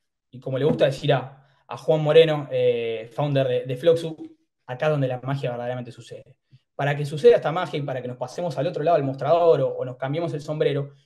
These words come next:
yo les voy a pasar otro enlace al chat de la llamada,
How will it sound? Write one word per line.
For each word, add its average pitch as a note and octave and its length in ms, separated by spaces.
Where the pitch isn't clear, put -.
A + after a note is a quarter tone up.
yo E3 160
les E3 100
voy E3+ 120
a D#3 40
pasar C#3+ 420
otro D#3 280
enlace D3 560
al A2 180
chat C#3+ 200
de A#2+ 100
la E3 120
llamada, E3+ 600